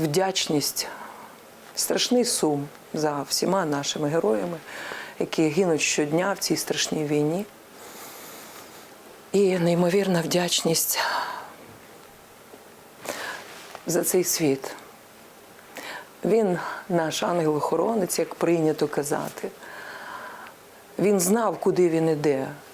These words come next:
Він розумів, що він ризикує життям, але він пішов. Він боронив, він стояв за Україну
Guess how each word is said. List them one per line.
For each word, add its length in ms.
Він 380
розумів, 680
що 180
він 180
ризикує 460
життям, 500
але 200
він 180
пішов. 460
Він 200
боронив, 580
він 240
стояв 480
за 140
Україну 600